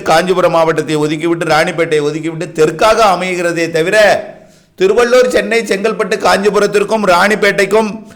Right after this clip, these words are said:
வேலூர், திருப்பத்தூருக்கும், திருவண்ணாமலை வடக்கு பகுதிக்கும் மழை உண்டு. ஆனால் கன, மிக கன மழை பொழிவு என்பது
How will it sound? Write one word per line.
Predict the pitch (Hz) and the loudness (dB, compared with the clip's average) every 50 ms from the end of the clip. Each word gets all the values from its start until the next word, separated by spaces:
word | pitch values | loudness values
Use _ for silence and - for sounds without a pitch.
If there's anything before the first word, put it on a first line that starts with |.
| - - - - 156 | -20 -20 -6 0 2
வேலூர், | 180 214 233 233 240 233 220 233 | 2 4 6 6 4 4 4 2
திருப்பத்தூருக்கும், | 226 226 185 220 233 - 233 226 226 226 233 240 240 269 262 226 | 0 0 2 2 2 4 4 4 4 4 2 0 0 0 2 2
திருவண்ணாமலை | 202 214 226 226 220 226 220 214 214 214 208 185 | 2 2 2 2 4 4 4 4 4 4 4 4
வடக்கு | 185 190 208 202 226 185 208 | 4 4 4 2 2 4 4
பகுதிக்கும் | 214 208 214 214 196 240 233 220 | 4 4 2 0 -2 -2 0 0
மழை | 190 185 180 175 165 | 2 2 2 0 0
உண்டு. | 156 143 127 104 - - - - - - _ _ _ _ _ _ _ _ - | 0 -2 -4 -6 -8 -12 -18 -20 -20 -20 _ _ _ _ _ _ _ _ -2
ஆனால் | 151 160 160 160 - 127 | 0 2 2 2 2 2
கன, | 165 170 190 226 240 233 226 | 2 4 4 4 2 2 2
மிக | 214 233 226 233 | 2 2 4 4
கன | 233 220 214 208 | 4 4 4 4
மழை | 208 208 202 208 | 4 4 4 4
பொழிவு | 202 190 190 185 190 | 2 2 4 2 2
என்பது | 180 175 180 170 185 | 2 2 0 0 0